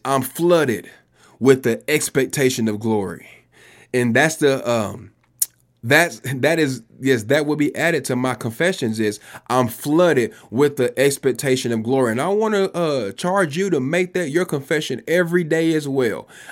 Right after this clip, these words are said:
"I'm flooded with the expectation of glory."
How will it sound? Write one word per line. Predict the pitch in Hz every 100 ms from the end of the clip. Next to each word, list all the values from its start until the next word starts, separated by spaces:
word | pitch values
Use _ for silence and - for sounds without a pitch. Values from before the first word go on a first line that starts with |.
| -
"I'm | 135 127 107
flooded | - 147 165 185 131 95 - - -
with | 123 135 131
the | 113 -
expectation | 151 160 - - 165 143 - - 160 139 - 113 101
of | 113 101
glory." | 95 123 127 104 80 60